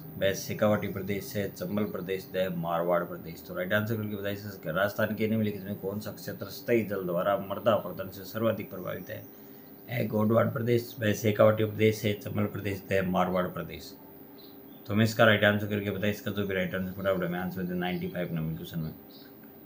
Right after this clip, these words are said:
निम्नलिखित में से कौन सा क्षेत्र स्थायी जल द्वारा अपरदन से प्रभावित है? राइट आंसर दे दे, जो भी इसका राइट आंसर हो आपकी दृष्टि कमेंट बॉक्स में करके बताएं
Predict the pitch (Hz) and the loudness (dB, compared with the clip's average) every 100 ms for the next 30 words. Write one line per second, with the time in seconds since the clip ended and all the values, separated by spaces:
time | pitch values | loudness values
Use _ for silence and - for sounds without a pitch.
0 | - 107 120 120 107 107 90 98 98 92 | -6 2 6 6 4 0 -4 -4 -2 -2
1 | - 92 92 95 95 104 104 101 - 90 | 0 0 0 -2 -2 -2 -4 -6 -6 -8
2 | 92 90 - 110 104 92 87 80 71 85 | -8 -8 -2 2 2 2 0 0 0 2
3 | 87 - 85 95 92 104 92 - - - | 2 2 -2 -2 0 -2 -2 -8 -16 -14
4 | - 110 104 - 78 78 78 82 82 82 | -6 -2 0 -2 -4 -4 -4 -6 -6 -6
5 | 67 52 - - - - - - - - | -6 -6 -12 -18 -20 -20 -20 -20 -20 -20
6 | - - - - - - - - 92 87 | -20 -20 -20 -20 -20 -20 -20 -10 -4 0
7 | 87 95 95 85 87 95 95 92 95 - | 0 0 -4 -4 -4 -4 -2 -2 -4 0
8 | 87 87 90 90 95 92 87 87 85 - | 2 2 2 -2 -2 -2 -2 -4 -8 -8
9 | 90 90 87 85 90 82 82 85 80 85 | -6 -4 -2 -4 -8 -8 -6 -6 -6 -6
10 | 95 | -6